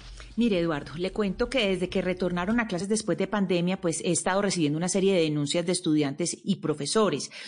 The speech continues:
Son cuatro las denuncias básicas. Ye-, le voy a decir una por una, pero empecemos con la primera. La venta de drogas en el campus. Algunos profesores dicen que en los pasillos se rumora la presencia de combos de Envigado y Bello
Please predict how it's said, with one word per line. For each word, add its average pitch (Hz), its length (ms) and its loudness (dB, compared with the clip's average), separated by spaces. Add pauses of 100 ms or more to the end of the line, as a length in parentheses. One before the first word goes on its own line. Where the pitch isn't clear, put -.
(120)
Son 233 260 4
cuatro 277 300 4
las 226 160 4
denuncias 214 420 4
básicas. 226 580 0 (280)
Ye-, 202 180 0
le 220 80 6
voy 220 140 4
a - 20 4
decir 247 180 2
una 247 160 4
por 240 120 4
una, 165 200 4
pero 214 140 4
empecemos 220 460 4
con 240 120 4
la 208 120 4
primera. 185 420 0 (260)
La 214 220 4
venta 220 400 4
de 233 80 4
drogas 208 340 2
en 220 80 4
el 170 140 0
campus. 196 440 0
Algunos 175 280 -6
profesores 180 540 0
dicen 220 320 4
que 214 100 2
en 180 100 4
los 165 140 2
pasillos 170 460 0
se 220 80 2
rumora 175 400 2
la 196 100 0
presencia 160 400 -2
de 185 80 0
combos 165 320 -2
de 202 60 4
Envigado 160 420 0
y 196 80 4
Bello 196 380 4